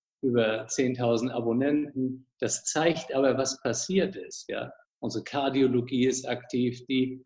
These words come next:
Neurologie ist aktiv. Also da ist eine ganze Menge an Bewegung und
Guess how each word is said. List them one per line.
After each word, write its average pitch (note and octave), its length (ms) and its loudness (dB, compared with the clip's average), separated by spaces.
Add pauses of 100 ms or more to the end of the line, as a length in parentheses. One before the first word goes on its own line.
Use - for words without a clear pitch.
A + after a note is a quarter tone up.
(120)
Neurologie B2+ 840 6
ist A#2+ 200 -2
aktiv. A#2+ 540 -4 (500)
Also C3+ 480 2 (200)
da C#3+ 60 0
ist F3 200 -4
eine D#3 100 0
ganze E3+ 380 0
Menge D3 400 2
an A#2+ 160 -2
Bewegung D3 720 0 (520)
und C3+ 440 0